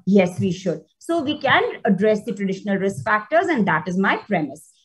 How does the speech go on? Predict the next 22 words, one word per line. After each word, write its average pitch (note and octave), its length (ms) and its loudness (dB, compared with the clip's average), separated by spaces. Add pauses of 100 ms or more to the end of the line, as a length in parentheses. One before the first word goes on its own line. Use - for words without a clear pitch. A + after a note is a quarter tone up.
Of - 180 -2
course, D#4 160 6
diabetes G3 480 2
increases G3+ 540 2
risk G#3+ 200 -4
of G3+ 140 2
both G#3 220 0
micro G3 420 -2
and G3+ 180 2
macrovascular F#3 760 -2
complications. D#4 1160 0
We C4+ 160 0
know C#4 300 4
that, C4 320 2
uh, G3 240 0
atherosclerosis G3+ 880 -2
happens C4+ 420 2
because G3 300 -4
of G3 80 -4
inflammation, C#4+ 680 2
endothelial G#3 580 0
dysfunction, C4+ 720 -2